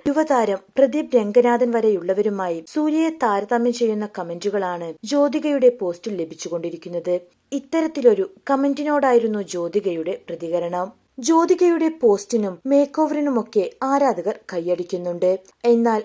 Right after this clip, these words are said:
ഇതിനിടെ ചിലർ യാതൊരു കാരണവുമില്ലാതെ സൂര്യയെ മറ്റു താരങ്ങളുമായി താരതമ്യം ചെയ്യാൻ തുടങ്ങുകയായിരുന്നു.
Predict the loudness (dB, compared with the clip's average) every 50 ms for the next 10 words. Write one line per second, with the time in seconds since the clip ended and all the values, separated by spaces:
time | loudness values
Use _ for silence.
0 | -4 -4 -4 -2 -2 -2 -2 -2 -2 -2 -4 -4 -4 -2 0 2 2 0 -2 _
1 | -2 0 0 0 0 -2 -4 -4 -6 -4 -4 -4 -2 -2 -2 -2 0 0 0 0
2 | 0 0 -2 -2 -2 -2 -4 -4 -6 -6 _ 0 2 2 4 4 4 2 2 2
3 | 0 -2 -4 -6 -6 -4 -2 -2 -2 0 -2 -2 0 0 2 2 2 2 0 -2
4 | -4 -4 -6 -4 -4 -4 -4 -4 -4 -4 -2 -2 -4 -6 -6 -6 -6 -6 -6 -6
5 | -10 -12 -10 -8 -8 -6 -4 -2 0 0 0 0 0 0 -2 -4 -6 -6 -6 -6
6 | -6